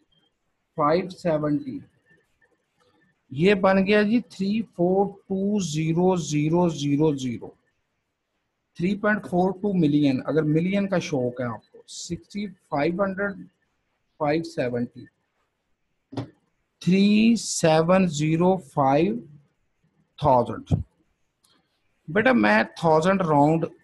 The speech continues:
कर लेता हूँ, इधर थ्री फ़ोर टू ज़ीरो, इधर थ्री सेवन ज़ीरो five। Examiner ने million में किया, मैं thousand में कर देता हूँ आपको। ठीक, अब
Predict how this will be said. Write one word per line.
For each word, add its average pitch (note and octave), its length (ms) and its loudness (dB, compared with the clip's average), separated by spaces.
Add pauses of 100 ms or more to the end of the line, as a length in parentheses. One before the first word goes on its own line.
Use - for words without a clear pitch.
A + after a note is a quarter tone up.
(340)
कर D#3 120 2
लेता D#3+ 360 0
हूँ, C#3 280 -2 (600)
इधर G3+ 300 0
थ्री G3+ 260 -2
फ़ोर G3 240 0 (120)
टू F#3 180 -2
ज़ीरो, F3 380 -2 (580)
इधर F#3 260 -4
थ्री F#3+ 300 -4
सेवन E3+ 380 0
ज़ीरो D#3+ 280 0
five। D#3 400 0 (440)
Examiner G3+ 580 0
ने G#3+ 140 -4
million F#3 440 -4
में G#3+ 220 -8
किया, E3+ 280 -2
मैं E3+ 160 -4
thousand F#3 400 2
में G3+ 140 -2
कर F3 200 0
देता D#3+ 280 0
हूँ D3+ 220 2
आपको। C#3 240 -6 (1300)
ठीक, G#3+ 260 0 (1200)
अब A#3 240 -2